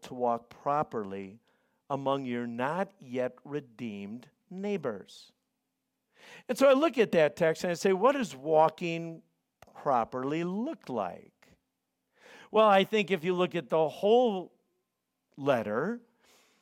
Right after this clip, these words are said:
I think keeping faith in the midst of trials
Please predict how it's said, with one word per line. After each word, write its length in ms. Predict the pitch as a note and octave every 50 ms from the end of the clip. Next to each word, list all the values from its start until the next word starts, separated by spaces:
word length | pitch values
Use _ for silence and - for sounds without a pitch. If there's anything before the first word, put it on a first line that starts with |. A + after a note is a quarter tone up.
| _ _ _ _ _ - _ -
I 100 | F3 G#3+
think 320 | G3 G#3+ A3+ G3+ E3 -
keeping 580 | - - G3 G3 G3+ G3+ G3+ A#3+ A#3 A#3+ B3 A#3+
faith 540 | G3 - - - F3+ D3 C#3 D3 C#3+ - -
in 140 | F#3 F3+
the 100 | F3 F3
midst 460 | F3 D#3 C3+ C3 C#3 C3+ - - - -
of 180 | G3 E3+ _
trials 1000 | - - - - G3 G3+ A#3 C4 C4+ A3+ C#3+ A#2+ G#2 F2 E2 E2 - - -